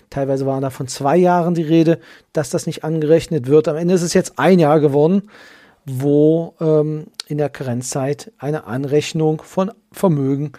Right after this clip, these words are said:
nicht erfolgt. Was heißt das jetzt? Bevor es hier nebulös wird, schauen wir uns einfach den Paragraphen zwölf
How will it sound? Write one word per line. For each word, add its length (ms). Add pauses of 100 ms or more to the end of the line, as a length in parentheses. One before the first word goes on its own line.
(260)
nicht 240
erfolgt. 460
Was 280
heißt 340
das 160
jetzt? 420 (320)
Bevor 260
es 100
hier 160
nebulös 600
wird, 300 (200)
schauen 260
wir 60
uns 120
einfach 380
den 180
Paragraphen 540
zwölf 680